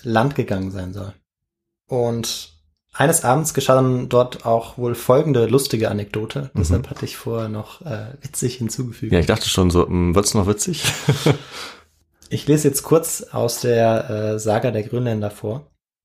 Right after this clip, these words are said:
Speaker 1: Eines Abends geschah es, dass ein Mann aus ihrer Gruppe verschwand, und das war ein Südmann, Deutscher, namens Türkir. Leif nahm das sehr schlecht auf, denn Türkir hatte viele Jahre bei seiner Familie gelebt und Leif liebte ihn schon als Kind sehr.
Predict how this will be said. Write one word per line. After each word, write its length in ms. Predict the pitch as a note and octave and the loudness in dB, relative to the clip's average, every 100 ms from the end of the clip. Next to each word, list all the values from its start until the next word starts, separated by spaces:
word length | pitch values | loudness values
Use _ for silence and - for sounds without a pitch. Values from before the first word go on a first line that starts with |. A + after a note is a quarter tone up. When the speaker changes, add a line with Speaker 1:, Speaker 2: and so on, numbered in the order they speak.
| _ _ _ _ _ _ _ _ _ _ _ | _ _ _ _ _ _ _ _ _ _ _
Speaker 1:
Eines 280 | C#3 F3 F3+ | 0 2 2
Abends 320 | C3+ C#3+ F3 | 2 2 0
geschah 380 | - - A#2 A#2 | -4 -4 -2 -2
es, 280 | D3 - - | -6 -10 -4
dass 180 | A#2+ B2 | 0 2
ein 140 | A#2 | 4
Mann 260 | A#2 E3+ - | 4 2 0
aus 160 | B2 | -2
ihrer 180 | C3+ A#2+ | 0 0
Gruppe 300 | - C3+ C3 | 0 -2 0
verschwand, 640 | B2+ - - A2 E3 - _ _ - | -2 -2 -2 -2 -4 -10 _ _ -6
und 100 | B2 | 2
das 180 | B2+ C3+ | 2 4
war 100 | B2+ | 4
ein 140 | C3 | 4
Südmann, 560 | A#2+ F#3 - G2+ F#2+ G2+ _ _ - | 2 -2 -2 -4 -4 -8 _ _ -2
Deutscher, 500 | B2 - - G#2 - _ _ _ - | -2 0 -8 -10 -14 _ _ _ -6
namens 380 | A2+ A#2+ B2 - | -2 0 -2 -4
Türkir. 640 | - G3+ - G#2+ G2 - _ _ _ _ - | 0 0 -2 -6 -6 -8 _ _ _ _ 0
Leif 300 | A#2 F#3+ G3 | 4 4 4
nahm 180 | C#3 C#3+ | 4 4
das 180 | C3 - | 4 6
sehr 160 | C#3+ | 4
schlecht 360 | - B2+ - - | 4 0 -2 2
auf, 200 | A2+ A2+ | 2 2
denn 260 | G#2 G#2 - | -2 -2 -2
Türkir 320 | D#3+ E3 B2+ | -2 2 0
hatte 160 | B2 | 0
viele 320 | - - F#3+ C#3 | -6 -4 2 4
Jahre 240 | B2 B2+ | 4 4
bei 100 | A#2+ | 2
seiner 200 | A2+ A2 | 2 0
Familie 400 | - A2 A2+ A2+ | 0 0 0 -2
gelebt 500 | A2 G2+ G#2+ D3 - _ - _ - | -2 -2 -2 -4 -8 _ -20 _ -4
und 180 | A2 | 0
Leif 320 | A2 A#2 - B2 | 4 4 2 -2
liebte 340 | E3+ - D#3+ | -2 0 0
ihn 300 | C#3+ D3 D3+ | 4 2 0
schon 180 | - B2 | -2 0
als 220 | B2 - | -2 -2
Kind 260 | - B2+ - | 0 0 -2
sehr. 300 | G#2+ G2 | -6 -6